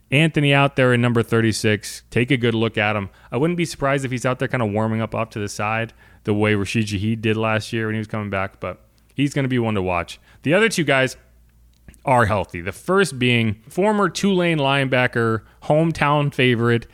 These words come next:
Nick Anderson. Now, I've talked about Nick. I think his stock has dipped a bit from where it was prior to minicamp and O T As,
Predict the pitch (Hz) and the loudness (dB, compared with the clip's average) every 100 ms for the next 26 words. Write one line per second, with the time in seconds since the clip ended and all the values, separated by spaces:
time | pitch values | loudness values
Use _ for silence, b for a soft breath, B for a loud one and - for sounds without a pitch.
0 | b b 113 135 139 117 104 92 - - | b b 0 0 0 0 0 -4 -10 -14
1 | - - _ - 127 127 120 120 113 - | -16 -20 _ -8 -2 0 0 0 -2 0
2 | 170 175 160 139 139 - b b - 135 | 0 4 4 4 2 2 b b -8 -4
3 | 196 - 180 - - 143 170 - 120 104 | -2 -2 -2 -2 0 0 0 -2 -2 -2
4 | 123 127 - - 123 110 104 185 175 165 | -2 -2 -4 -2 0 0 2 4 4 0
5 | - b b b - 131 123 127 120 117 | -10 b b b -8 -4 0 2 2 2
6 | 113 117 113 - - - 131 135 147 147 | 2 4 2 -2 -10 0 4 6 6 4
7 | 160 139 139 139 147 139 147 131 131 - | 4 4 2 2 2 0 0 0 0 0
8 | 131 135 131 | 0 2 2